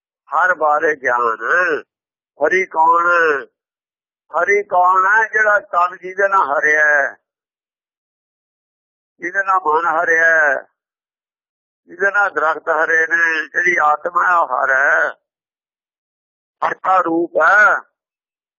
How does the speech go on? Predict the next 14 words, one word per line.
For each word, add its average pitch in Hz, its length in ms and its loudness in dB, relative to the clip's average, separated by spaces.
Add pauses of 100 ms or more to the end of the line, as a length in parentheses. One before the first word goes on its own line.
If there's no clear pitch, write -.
(920)
ਹਰ 208 260 2
ਅੰਦਰੇ 233 600 0
ਹੈ 185 180 2
ਇਹਦੇ, 185 320 0
ਹਰ 160 320 0
ਦੇ 208 180 -2
ਵਿੱਚੋਂ, 208 320 -2
ਹਰ 165 480 -4
ਦੀ 220 180 -4
ਜੋਤ 190 380 0
ਨਾਲ 247 240 2
ਦਰਖਤ 208 320 -2
ਹਰੇ 135 400 -2
ਨੇ, 95 240 -14